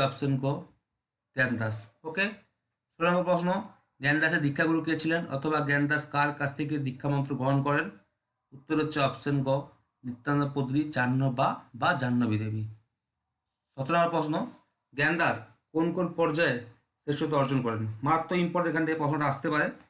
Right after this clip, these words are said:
বিদ্যাপতি চণ্ডীদাস, জ্ঞানদাস, গোবিন্দ দাস থেকে একটা আসতে পারে। ঠিক আছে, এই ধরনের প্রশ্ন।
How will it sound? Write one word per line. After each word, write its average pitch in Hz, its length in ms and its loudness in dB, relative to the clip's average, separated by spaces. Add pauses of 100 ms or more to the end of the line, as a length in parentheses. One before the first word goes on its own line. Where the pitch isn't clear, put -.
(520)
বিদ্যাপতি 151 380 2
চণ্ডীদাস, 151 420 4
জ্ঞানদাস, 139 380 2
গোবিন্দ 139 200 0
দাস 139 120 -2
থেকে 147 160 2
একটা 135 200 -2
আসতে - 220 -4
পারে। 123 140 -2 (220)
ঠিক 226 160 -6
আছে, 175 120 -4
এই 127 80 0
ধরনের 135 220 2
প্রশ্ন। 127 200 -2